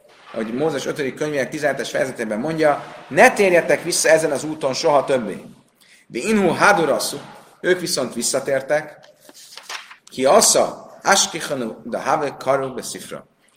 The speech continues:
Azt mondja a Talmud, s nézzük meg, micsoda isteni jel, hogy amikor Trajanus belépett a szentélybe,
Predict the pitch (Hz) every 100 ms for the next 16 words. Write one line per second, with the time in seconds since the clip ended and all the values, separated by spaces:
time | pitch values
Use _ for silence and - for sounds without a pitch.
0 | _ _ _ _ - - 117 - 135 131
1 | 110 - 143 170 160 151 - - - _
2 | _ - 156 131 113 131 131 143 127 117
3 | - 143 - 139 123 131 120 87 - -
4 | _ _ _ _ - 117 120 - 110 104
5 | 107 107 143 185 131 - - 156 147 117
6 | - 78 - - _ _ _ _ - 98
7 | 87 90 - 98 95 113 110 139 196 202
8 | -